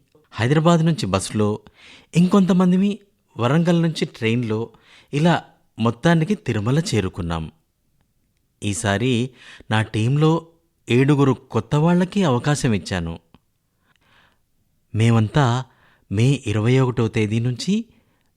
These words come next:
ఇరవై ఆరో తేదీ వరకు వారం రోజుల పాటు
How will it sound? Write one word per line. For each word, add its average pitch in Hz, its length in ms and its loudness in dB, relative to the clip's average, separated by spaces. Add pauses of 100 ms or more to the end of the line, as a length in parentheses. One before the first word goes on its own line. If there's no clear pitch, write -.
(380)
ఇరవై 120 360 2
ఆరో 113 300 0
తేదీ 107 380 -4
వరకు 98 440 -8 (960)
వారం 113 480 2
రోజుల 127 340 0
పాటు 139 580 -4